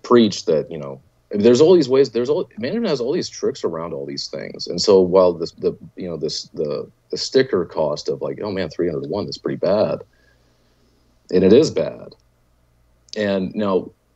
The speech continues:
I mean, it, and it's, and their, their, their reasoning behind it is all, is pretty clearly self-serving. You know, it's like, "Well, we won't be able to attract a,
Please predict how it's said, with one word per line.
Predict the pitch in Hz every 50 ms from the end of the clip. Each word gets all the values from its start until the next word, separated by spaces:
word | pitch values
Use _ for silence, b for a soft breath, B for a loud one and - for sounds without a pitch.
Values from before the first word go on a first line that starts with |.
| _ _ -
I | 101
mean, | 104 101 92 85 -
it, | - - 381 - _ _ _ _ _ _ - B B B B B B B B _ _ _ _ _ _ _ _ _ -
and | - 107 104 101 -
it's, | - 104 98 87 - - - -
and | 104 104 98 90
their, | 104 107 117 107
their, | 107 104 113 117 117 117 110 - _ _ _ _ _ -
their | 98 98 120 135 135
reasoning | 123 139 151 156 135 123 104 98
behind | 95 90 85 95 92 90
it | 90
is | 85 - 92
all, | 92 92 85 87 - _ _
is | - 90 - - _ _ _
pretty | - - 135 135 127 107 95 78 - _ -
clearly | - - 107 101 98 92 85 78
self-serving. | - - 90 78 78 - - 80 78 78 78 69 67 65 60
You | 67
know, | 71 -
it's | - 85
like, | 85
"Well, | 92 92 92
we | 92 87
won't | 87 95 90 82
be | 95
able | 90 85
to | 80
attract | 73 73 - - 92 87 87 85 - -
a, | 73 73 69